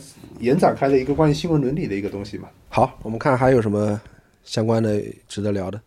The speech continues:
Speaker 2: 然后我觉得我们之后还是固定是，得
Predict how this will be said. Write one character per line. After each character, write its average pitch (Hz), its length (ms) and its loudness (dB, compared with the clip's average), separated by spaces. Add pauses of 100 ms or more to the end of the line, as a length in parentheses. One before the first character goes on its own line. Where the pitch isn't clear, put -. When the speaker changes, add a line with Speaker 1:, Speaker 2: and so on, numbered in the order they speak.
Speaker 2:
然 156 180 4
后 269 80 6
我 165 140 8
觉 147 100 6
得 226 80 10
我 156 120 6
们 139 140 4
之 220 120 2
后 147 420 4
还 120 220 -6
是 143 440 -2
固 214 200 -6
定 180 220 -2
是， 113 260 -14
得 104 580 -6